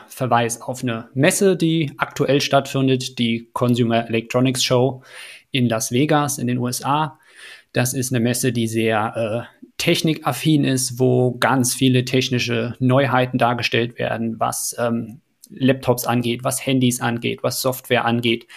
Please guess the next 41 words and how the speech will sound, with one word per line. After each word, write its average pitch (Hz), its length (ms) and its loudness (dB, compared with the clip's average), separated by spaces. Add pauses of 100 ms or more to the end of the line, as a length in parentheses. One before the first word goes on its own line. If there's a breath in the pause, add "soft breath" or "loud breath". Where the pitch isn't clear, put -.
(200 loud breath)
was 127 180 0
natürlich 127 320 2
in 117 60 2
diesem 120 240 2
Jahr 113 260 0
K - 160 0
I 156 220 0
angeht. 143 420 0
K - 140 -2
I 147 100 0
ist 139 160 -2
da 127 80 0
ein 131 80 2
sehr 127 160 4
großes 127 400 -6
Thema. 127 460 2 (600 loud breath)
Es 131 140 0
sind 123 160 2
aber 117 260 2
auch 117 140 0
diverse 113 760 -4
Automobilhersteller 139 1040 2
da, 131 440 0
gerade 117 300 -2
weil 113 120 2
Software 123 480 0
ja 113 220 2
jetzt 117 220 -2
auch 117 100 -2
vermehrt 117 400 -2
in 113 80 -6
die 113 100 -4
Fahrzeugarchitektur 127 1120 -2
Einzug 123 300 -2
erhält. 123 380 0 (480 loud breath)
Und 127 180 2
es 123 120 0
sind 123 180 0
auch - 160 -6
einige, 120 580 2
ähm, 113 320 -4